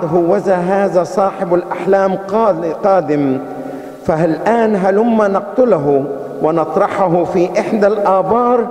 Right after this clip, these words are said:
ونقول: وحش رديء أكله، فنرى ماذا تكون أحلامه."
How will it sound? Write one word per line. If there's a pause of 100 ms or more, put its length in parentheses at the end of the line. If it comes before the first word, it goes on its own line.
(340)
ونقول: (180)
وحش
رديء (400)
أكله، (340)
فنرى
ماذا
تكون
أحلامه."